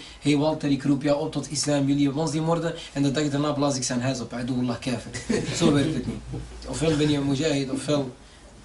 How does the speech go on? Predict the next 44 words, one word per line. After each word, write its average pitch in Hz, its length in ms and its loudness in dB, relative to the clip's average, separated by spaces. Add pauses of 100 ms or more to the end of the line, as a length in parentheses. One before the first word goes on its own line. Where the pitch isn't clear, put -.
Yani, 127 140 -10 (320)
er 143 120 2
is 143 120 4
een 139 100 2
groot 139 200 0
verschil. 123 340 -4 (280)
Walakin, 170 580 2 (300)
om 151 180 2
te 143 100 2
zeggen, 139 400 2 (200)
er 147 200 -2
is 147 160 -2
geen 202 180 4
jihad, 185 500 2 (800)
la 147 140 0
hawla 151 360 0
wa 143 100 0
la 143 80 -2
quwwata 143 380 -2
illa 131 200 -2
billah. 117 240 -4 (100)
Ik 131 160 -6
snap 143 320 0
niet 156 280 2 (260)
dat 123 240 -4
de 135 100 -4
Talafis 147 480 2
twijfelen 143 380 0
aan 135 100 -2
deze 123 240 -2
zaak 135 220 -2
en 135 100 -2
dat 127 120 -6
Talafis 135 300 0
zeggen 139 180 2
dat 131 120 -4
er 127 60 -2
geen 131 180 2
jihad 127 300 0
is 120 100 -4
de 117 60 -8
dag 120 100 -4
van 120 160 0
vandaag. 113 280 -2